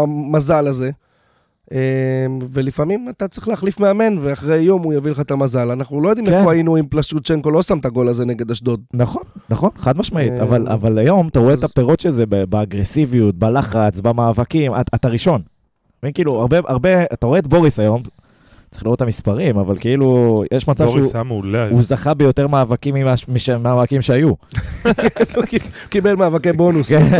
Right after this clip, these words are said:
Speaker 2: לא, לא ברור מה הלך שם. אה, אבל כן, יאללה, אז בואו, בואו, אה, נדבר קצת על, אה, על מה שהיה על הדשא. אה, נתחיל בתומר צרפתי. תומר צרפתי, אפילו אני אתחיל, ואני אגיד שהופעה טובה.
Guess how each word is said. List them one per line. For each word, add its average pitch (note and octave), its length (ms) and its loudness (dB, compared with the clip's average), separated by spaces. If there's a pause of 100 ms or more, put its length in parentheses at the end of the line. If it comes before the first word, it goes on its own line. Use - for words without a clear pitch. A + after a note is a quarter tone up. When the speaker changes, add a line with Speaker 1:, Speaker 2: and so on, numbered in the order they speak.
Speaker 2:
לא, C3+ 340 -2 (480)
לא A#2 100 4
ברור D#3 240 4
מה E3 80 2
הלך E3+ 180 2
שם. G2+ 200 -2 (640)
אה, A#2+ 680 2 (360)
אבל G2+ 220 -2
כן, E3 240 2
יאללה, C#3+ 180 2 (120)
אז G2+ 120 -8
בואו, B2+ 220 2
בואו, A#2+ 400 2
אה, A2 40 0 (420)
נדבר G#2 420 -2
קצת - 280 -6
על, G2 200 0
אה, F#2+ 580 -2
על G2 80 0
מה G2+ 100 -2
שהיה G2 320 -2
על F#2+ 80 0
הדשא. A2 320 -2 (760)
אה, A2 440 2
נתחיל B2+ 320 -2
בתומר C3 580 2
צרפתי. C#3 440 -2 (1120)
תומר A#2 240 -2
צרפתי, G2 600 -4
אפילו A2+ 260 -2
אני F#2+ 180 -2
אתחיל, F#2 400 -4
ואני F#2+ 180 -2
אגיד F2+ 240 -4
שהופעה G2 520 0
טובה. G2 360 0